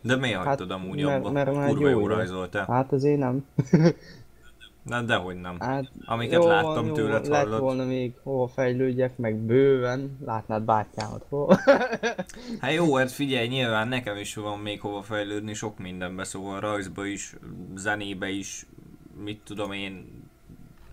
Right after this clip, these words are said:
Speaker 1: kreatív kontentek gyártásában, meg, <laughs> meg minden ilyesmiben.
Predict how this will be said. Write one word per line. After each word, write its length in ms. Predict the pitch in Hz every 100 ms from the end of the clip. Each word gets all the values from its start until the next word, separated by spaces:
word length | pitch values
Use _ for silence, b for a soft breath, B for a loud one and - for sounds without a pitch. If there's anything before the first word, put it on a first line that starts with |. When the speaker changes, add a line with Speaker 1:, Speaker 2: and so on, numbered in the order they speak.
| - - -
Speaker 1:
kreatív 520 | 120 107 98 101 92
kontentek 640 | - 101 98 98 98 95 90
gyártásában, 880 | 98 95 - 98 - 98 98 107
meg, 280 | 98 92 95 131
<laughs> 100 | 120
meg 160 | 139
minden 320 | 135 151 127 117
ilyesmiben. 560 | 113 113 120 117 123